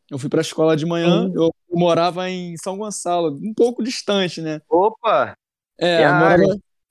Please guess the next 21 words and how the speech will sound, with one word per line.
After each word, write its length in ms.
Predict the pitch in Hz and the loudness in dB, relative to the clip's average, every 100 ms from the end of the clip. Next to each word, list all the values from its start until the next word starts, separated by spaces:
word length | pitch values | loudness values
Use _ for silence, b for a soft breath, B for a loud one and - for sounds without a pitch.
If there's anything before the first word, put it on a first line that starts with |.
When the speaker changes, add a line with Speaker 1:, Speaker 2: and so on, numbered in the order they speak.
| 180 | -4
Speaker 1:
é, 240 | 175 151 | -2 0
Largo 360 | 147 208 247 226 | 2 0 -2 -4
da 140 | 262 | -4
Ideia, 320 | 247 180 190 | -4 -4 -4
o 60 | 185 | -6
nome 160 | 185 | -10
do 80 | 175 | -8
bairro, 320 | 160 156 139 143 | -4 -2 -2 -6
lá 160 | 196 | -8
no 60 | 247 | -10
finalzinho, 580 | - 262 254 196 165 147 | -12 -10 -6 -6 -6 -8
já 100 | 156 | -6
chegando 260 | - 175 | -4 -4
em 20 | |
Itaboraí. 360 | 190 202 220 214 | -2 0 2 4
Speaker 3:
Não, 180 | 139 185 | 2 2
é 40 | |
longe, 680 | 123 120 139 160 170 170 - | 0 0 0 0 0 -2 -2
Speaker 1:
Muito 500 | 143 165 214 233 - | 2 4 4 2 0
Speaker 3:
longe. 300 | 233 196 185 | 2 2 2
Speaker 1:
longe. 160 | 156 | 0